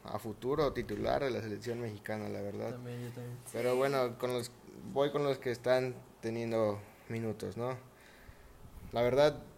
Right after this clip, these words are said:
Speaker 1: se me va a hacer difícil ponerlos en un orden, pero yo creo que los voy a mencionar así, ya, pues, a su gusto. No sé, ustedes pónganlos.
Speaker 3: <laughs>
Speaker 1: Este, creo que ahí podría entrar Barovero.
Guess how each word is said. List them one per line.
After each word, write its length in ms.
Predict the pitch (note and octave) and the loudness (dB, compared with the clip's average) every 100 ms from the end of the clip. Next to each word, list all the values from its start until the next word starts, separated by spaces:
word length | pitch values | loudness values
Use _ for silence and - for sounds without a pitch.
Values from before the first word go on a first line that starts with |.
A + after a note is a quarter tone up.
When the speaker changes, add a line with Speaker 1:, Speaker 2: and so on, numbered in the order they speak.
| - | -18
Speaker 1:
se 160 | - B2 | -8 -4
me 60 | B2 | 2
va 60 | |
a 40 | B2+ | 2
hacer 160 | C#3+ | 2
difícil 340 | C3+ B2+ C3 C3 | 2 0 -2 -4
ponerlos 680 | B2 B2 B2 B2 B2+ B2 B2 | -4 -2 0 2 2 2 2
en 100 | A#2+ | -2
un 140 | C3 | 4
orden, 400 | D3+ E3+ E3+ D#3+ D3+ | 4 6 4 0 2
pero 240 | B2+ B2 | 4 4
yo 140 | A#2+ | 2
creo 160 | B2+ B2+ | 2 0
que 120 | B2+ | 0
los 160 | A#2+ G#2+ | -2 0
voy 140 | A2 | 0
a 80 | A2+ | 0
mencionar 560 | A2+ G2+ G2 G#2 G#2 F#2+ - | -2 -4 -6 -6 -6 -8 -8
así, 420 | G2 A2 G#2 G#2 G#2+ - - G#2 | -8 -6 -6 -6 -10 -20 -14 -6
ya, 440 | G#2 G#2 G#2 G2 - | -2 0 2 0 -4
pues, 180 | G2+ G2+ | -8 -6
a 80 | G2+ | -4
su 100 | G#2 | -2
gusto. 520 | G#2+ G#2+ G#2+ G2+ G2+ G#2 | -2 -2 -4 -4 -6 -12
No 140 | G#2 G2+ | -10 -6
sé, 160 | A#2 | -2
ustedes 380 | A2 A2 A2+ G#2 | -2 -2 -2 -4
pónganlos. 520 | - A2 G#2+ G#2 G2+ G#2 - | -4 -4 -4 -8 -10 -12 -12
Speaker 3:
<laughs> 680 | C4 D4+ C4 B3+ C#4 E4 - - - D3+ C#3 - - - | -8 -6 -6 -4 -4 -6 -12 -18 -8 -8 -8 -12 -18 -12
Speaker 1:
Este, 920 | A2 - - G#2+ A2 G#2+ G#2+ A2+ G#2+ | -10 -6 0 2 4 4 4 4 2
creo 180 | B2+ B2+ | 2 2
que 120 | C3 | 8
ahí 240 | C#3 C3 C3+ | 8 10 6
podría 340 | C3+ B2+ A#2+ | 4 2 4
entrar 560 | B2+ B2 A#2+ B2 A#2+ G#2+ - - - - - - - - - - - - | 0 0 0 2 2 -2 -12 -20 -18 -18 -18 -18 -18 -18 -18 -18 -18 -2
Barovero. 600 | A#2+ A2+ A2 B2 D3 | 4 4 6 6 6